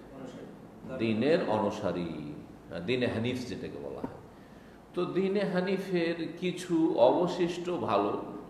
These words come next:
দিকগুলি আরবদের মধ্যে ছিল, সব কিছু বিকৃত হয়ে যায়নি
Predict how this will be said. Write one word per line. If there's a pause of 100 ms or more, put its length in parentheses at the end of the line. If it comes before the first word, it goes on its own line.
(120)
দিকগুলি (280)
আরবদের
মধ্যে
ছিল, (1080)
সব
কিছু
বিকৃত
হয়ে
যায়নি